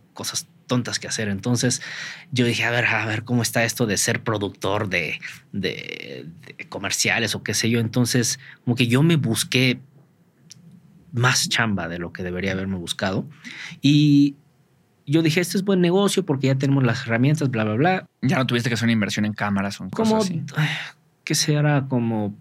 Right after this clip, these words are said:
Speaker 1: ¿puedo hablar de dinero aquí?
Speaker 2: Claro, bueno, de eso se trata, sí,
Speaker 1: Bueno,
Speaker 2: sí.
Speaker 1: entonces, este, por ejemplo, luces y qué sé yo, le invertimos, ¿qué? Trescientos mil pesos ahí,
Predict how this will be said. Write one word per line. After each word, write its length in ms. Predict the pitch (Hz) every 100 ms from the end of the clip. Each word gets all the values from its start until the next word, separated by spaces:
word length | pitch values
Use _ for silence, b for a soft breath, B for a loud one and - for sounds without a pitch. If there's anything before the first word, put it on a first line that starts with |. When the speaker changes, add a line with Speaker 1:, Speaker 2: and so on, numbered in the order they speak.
| -
Speaker 1:
¿puedo 140 | 147
hablar 200 | 147 127
de 80 | 117
dinero 320 | 104 98 120
aquí? 300 | 120 240 - -
Speaker 2:
Claro, 280 | 110 92 -
bueno, 260 | 95 101 107
de 160 | 107
eso 180 | 92 -
se 120 | 120
trata, 360 | - 110 - 143
sí, 120 | 123
Speaker 1:
Bueno, 300 | 123 123 113
Speaker 2:
sí. 40 | 117
Speaker 1:
entonces, 300 | 151 135 131
este, 240 | 131 117
por 120 | 123
ejemplo, 260 | 120 131 113
luces 520 | 127 156 156 143 131
y 60 | 135
qué 120 | 135
sé 220 | 135 127
yo, 180 | 135 147
le 120 | 123
invertimos, 480 | 110 104 117 139 139
¿qué? 100 | 190 220
Trescientos 480 | - 170 160 156 156
mil 160 | 147 143
pesos 400 | - - - -
ahí, 260 | 95 92